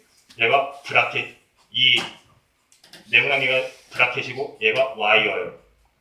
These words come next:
이 잘못 생각하는 친구도 있는데 이걸 이빨을 풀려-, 풀려다고 생각하는 친구가 있어요.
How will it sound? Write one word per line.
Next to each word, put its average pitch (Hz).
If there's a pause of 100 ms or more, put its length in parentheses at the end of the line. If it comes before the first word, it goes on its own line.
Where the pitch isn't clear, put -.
(300)
이 131 (580)
잘못 190
생각하는 214
친구도 202
있는데 131
이걸 117
이빨을 -
풀려-, 240
풀려다고 226
생각하는 180
친구가 170
있어요. -